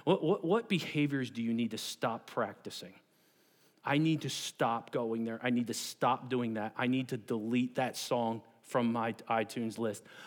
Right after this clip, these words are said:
I need to stop this in November. I'm not going to do it for November. Chris, I can't promise you December, but not November. What, what behaviors do you need to stop practicing? I was talking to a couple of people. They said, "You know what? I'm gonna do no carbonated drinks for November." I'm like, "Okay, I don't know how spiritual that is, but okay."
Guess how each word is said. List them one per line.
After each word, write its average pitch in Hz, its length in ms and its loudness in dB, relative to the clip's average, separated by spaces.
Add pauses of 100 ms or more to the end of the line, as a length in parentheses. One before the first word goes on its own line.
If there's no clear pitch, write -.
(100)
I 131 120 4
need 139 220 2
to 120 60 0
stop 120 500 0
this 120 200 -4
in 117 80 0
November. 110 400 0
I'm 123 80 2
not - 160 0
going 135 160 4
to 123 40 -2
do 135 140 2
it 127 60 -2
for 143 120 2
November. 131 500 2
Chris, 143 260 2
I 135 60 4
can't 147 260 0
promise 151 400 2
you 160 80 2
December, 131 560 0 (760)
but 113 160 0
not 123 320 4
November. 117 440 0 (1000)
What, 147 220 2
what 143 380 0
behaviors 135 580 0
do 117 140 -6
you 113 100 -2
need 117 200 0
to 110 80 -2
stop - 380 0
practicing? 120 320 0
I 139 40 2
was 135 100 -2
talking 143 220 2
to 135 40 2
a - 40 -4
couple 156 160 0
of 147 60 -2
people. 160 140 0 (160)
They 160 120 4
said, 151 180 4
"You 147 60 8
know 156 100 8
what? 160 180 6
I'm 180 140 6
gonna 247 220 6
do 147 160 4
no 147 320 6
carbonated 139 640 4
drinks 123 320 0
for 123 160 -2
November." 113 420 0
I'm 117 100 4
like, 143 160 2
"Okay, 185 200 4
I - 20 6
don't 202 140 4
know 202 100 6
how 175 80 6
spiritual 202 500 4
that 254 140 8
is, 262 160 4
but 180 140 4
okay." - 360 2